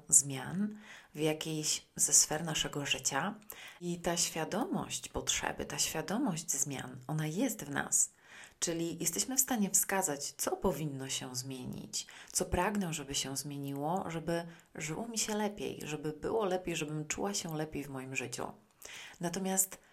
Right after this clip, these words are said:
wydaje się to dość trudne. Na pewnym poziomie naszego umysłu wiemy dokładnie, co powinno się zmienić i w jaki sposób mogłoby nam być lepiej w życiu. Natomiast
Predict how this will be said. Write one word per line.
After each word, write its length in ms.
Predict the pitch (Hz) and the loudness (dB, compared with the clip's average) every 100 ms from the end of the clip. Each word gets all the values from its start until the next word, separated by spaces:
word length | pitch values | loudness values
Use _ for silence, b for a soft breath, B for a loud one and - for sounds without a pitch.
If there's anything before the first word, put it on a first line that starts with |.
| b b b b _ _ | b b b b _ _
wydaje 520 | 160 165 175 196 254 | -2 -2 0 -2 2
się 300 | 269 254 226 | 4 4 2
to 480 | 214 208 196 190 202 - | -2 2 4 2 0 -6
dość 420 | 165 165 - - - | -4 -2 0 0 0
trudne. 600 | 165 151 143 - - - - | 0 0 -2 -6 -8 -10 -4
Na 100 | 175 | 0
pewnym 360 | 175 214 302 - | 2 2 2 2
poziomie 440 | 190 175 202 190 | 2 4 4 4
naszego 380 | 156 156 156 160 | 2 0 0 -2
umysłu 720 | 156 147 139 - 135 151 175 - | -2 2 4 2 -2 -4 -6 -6
wiemy 300 | 156 175 180 | -2 0 0
dokładnie, 880 | 175 170 185 185 170 143 127 - 208 214 - _ B B B B B _ _ _ - | -2 0 4 4 4 -2 -6 -6 -6 -8 -18 _ B B B B B _ _ _ -2
co 80 | |
powinno 420 | 269 226 190 170 170 | 2 4 2 2 0
się 240 | 170 156 | -2 -2
zmienić 680 | 151 143 127 127 - - - _ - | -2 -4 -4 -6 0 -2 -2 _ -8
i 80 | |
w 60 | 165 | 0
jaki 240 | 190 185 | 0 2
sposób 380 | - 214 - - | 0 2 0 0
mogłoby 380 | 156 151 151 151 | -2 -2 -4 -2
nam 160 | 147 143 | -2 -2
być 220 | - - | -2 0
lepiej 320 | 330 165 143 | 0 0 0
w 40 | |
życiu. 340 | 139 - - - - - _ _ 165 | 0 -2 -4 -6 -6 -16 _ _ -2
Natomiast 760 | 175 190 190 190 - - - | 0 0 0 4 4 4 -4